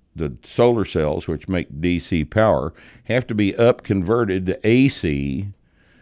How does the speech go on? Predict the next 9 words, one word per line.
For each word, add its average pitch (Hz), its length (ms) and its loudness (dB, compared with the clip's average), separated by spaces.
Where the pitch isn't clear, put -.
in 87 420 0
a 82 80 0
system 101 640 0
that 85 320 -2
also 101 600 2
is 90 160 -2
necessary 90 680 -4
for 82 180 -6
using 85 580 -4